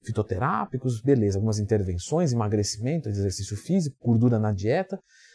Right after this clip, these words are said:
Me parece um caso muito grave, a testo tá oitenta. Posso usar uma intervenção medicamentosa pra recuperar mais rápido, de repente, um clomifeno ou alguma coisa nesse sentido, um tamoxifeno. Agora, "Não, Leandrão,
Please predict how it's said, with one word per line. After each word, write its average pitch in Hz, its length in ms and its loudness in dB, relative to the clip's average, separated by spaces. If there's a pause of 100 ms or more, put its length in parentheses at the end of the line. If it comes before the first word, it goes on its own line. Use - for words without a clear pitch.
(480)
Me 254 100 8
parece 233 380 6
um 208 60 8
caso 190 240 6
muito 220 280 6
grave, 123 280 8
a 107 40 2
testo - 260 2
tá 160 220 4 (460)
oitenta. 131 680 4 (760)
Posso 156 240 6
usar 135 100 4
uma 147 140 4
intervenção 131 480 4
medicamentosa 135 960 4 (340)
pra 95 120 0
recuperar 117 400 4
mais 110 200 2
rápido, 98 280 0
de 101 100 2
repente, 135 500 2 (240)
um 117 140 2
clomifeno 127 840 4 (220)
ou 101 80 4
alguma 104 280 4
coisa 113 240 4
nesse 113 180 2
sentido, 107 320 -2
um 101 60 0
tamoxifeno. 107 960 0 (520)
Agora, 147 500 4 (240)
"Não, 165 380 6
Leandrão, 143 600 4